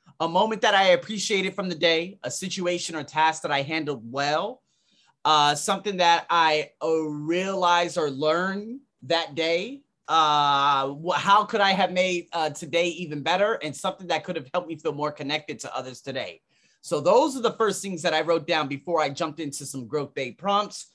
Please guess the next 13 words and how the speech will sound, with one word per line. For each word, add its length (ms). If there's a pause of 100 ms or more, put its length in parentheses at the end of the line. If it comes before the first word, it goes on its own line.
(200)
which 300
were 440 (260)
the 80
first 300
one, 260
one 180
habit 560
I 140
noticed 720
about 580 (300)
extremely 720
happy 460
people 680